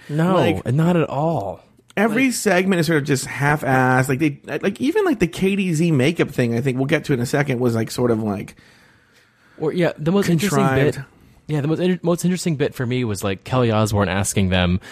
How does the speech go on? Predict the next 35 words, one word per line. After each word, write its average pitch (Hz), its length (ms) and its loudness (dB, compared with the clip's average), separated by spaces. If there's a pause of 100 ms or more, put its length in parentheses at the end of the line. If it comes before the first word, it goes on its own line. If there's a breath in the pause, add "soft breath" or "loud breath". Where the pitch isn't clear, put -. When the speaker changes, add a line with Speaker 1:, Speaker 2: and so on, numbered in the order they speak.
(340 loud breath)
Speaker 1:
"What's - 240 0
it - 80 -4
like 143 140 2
for - 140 -6
you 151 120 2
going 123 260 0
through 110 160 2
a 92 40 2
drive-thru?" 101 800 -2
One, 113 300 -6
like, 92 180 -10
Kelly 101 240 -4
Osbourne 87 500 -4 (300 loud breath)
goes 92 240 -2
through 90 120 -2
a 90 40 0
lot 85 100 0
of 82 80 -10
drive-thrus 85 540 -2
when 82 120 -10
she's 82 180 -10
that 85 200 -6
thin. 85 340 -6 (560 loud breath)
But - 180 -2
two, 123 340 -2
I 107 60 -4
mean, 107 280 0 (140)
it - 100 -14
just, - 220 -12
they're 147 120 0
just, 147 220 -4 (360)
it's, - 240 -8 (500)
it's - 140 -2
not 139 140 4
interesting. 104 680 0